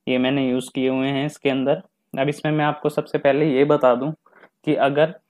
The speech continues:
आपके channel में जो आप video बना रहे हैं वो English में है तो आप यहाँ पे hashtag हिंदी की जगह हैशटैग इंग्लिश यूज़ करें।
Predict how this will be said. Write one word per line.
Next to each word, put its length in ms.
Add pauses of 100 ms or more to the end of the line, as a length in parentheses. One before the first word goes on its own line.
(220)
आपके 460
channel 440 (340)
में 340
जो 180
आप 180
video 340
बना 320
रहे 260
हैं 240 (300)
वो 160
English 440
में 140
है 260 (400)
तो 60
आप 240
यहाँ 260
पे 120
hashtag 600 (100)
हिंदी 380
की 140
जगह 420
हैशटैग 640
इंग्लिश 440
यूज़ 260
करें। 240